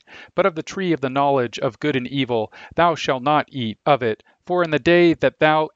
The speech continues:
eatest thereof thou shalt surely die." Genesis two sixteen through seventeen.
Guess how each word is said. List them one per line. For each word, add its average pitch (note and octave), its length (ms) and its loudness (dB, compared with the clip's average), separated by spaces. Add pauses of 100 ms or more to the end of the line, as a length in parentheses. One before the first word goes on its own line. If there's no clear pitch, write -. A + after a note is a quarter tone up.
eatest D#3 360 -2
thereof D3 520 2 (240)
thou D3+ 240 2
shalt - 340 -2
surely C3+ 360 0
die." G#2+ 420 0 (100)
Genesis B2 400 -8
two C#3+ 320 -6
sixteen B2 560 -8
through A#2 160 -10
seventeen. G2+ 600 -6